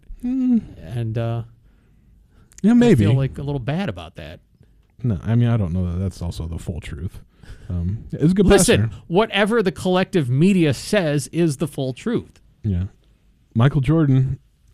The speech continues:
Speaker 1: uh, has done something that LeBron James has never done, and that's win M V P and Defensive Player of the Year in the same season.
Speaker 2: What do you make of all the trades today?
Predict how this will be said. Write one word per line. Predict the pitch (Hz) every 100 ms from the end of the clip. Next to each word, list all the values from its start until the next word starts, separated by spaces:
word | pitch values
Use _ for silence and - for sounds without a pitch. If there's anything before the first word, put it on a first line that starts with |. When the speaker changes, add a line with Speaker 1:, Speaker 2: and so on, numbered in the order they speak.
| - 120
Speaker 1:
uh, | 101 101 95
has | 110 104
done | 123 135
something | 110 107 113
that | 117
LeBron | 107 107 113 117
James | 113 107
has | 101
never | 139 143
done, | 98 78 90 117 95
and | 98
that's | 104 -
win | 98 98 92
M | 98
V | 95
P | - 95
and | 95
Defensive | 95 101 98
Player | 101 95
of |
the | 92
Year | 92
in | 87
the | 90
same | 87 78
season. | - - - - _ _ _ _ _ _ _ _ _ _ _ _ _ _ _ _ _ _ _ _ _ _ _
Speaker 2:
What | 160
do | 180
you |
make | 180
of | 147
all | 160
the | 156
trades | - 165 185 -
today? | - - 73 71